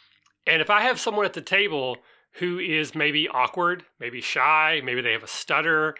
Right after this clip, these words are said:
and they want to play someone who's very outgoing and charismatic, the mechanics will let them,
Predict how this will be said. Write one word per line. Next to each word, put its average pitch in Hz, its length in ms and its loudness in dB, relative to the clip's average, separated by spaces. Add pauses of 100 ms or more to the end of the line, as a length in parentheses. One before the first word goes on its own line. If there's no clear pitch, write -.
(520)
and 143 360 2
they 185 220 2
want 175 340 0
to 190 80 -4
play 180 240 0
someone 160 380 -4
who's 135 180 -8
very 139 600 0 (420)
outgoing 151 580 0
and 123 80 -6
charismatic, 147 760 -2 (540)
the 160 100 -4
mechanics 208 640 -2
will 151 200 -2
let 180 260 0
them, - 300 -14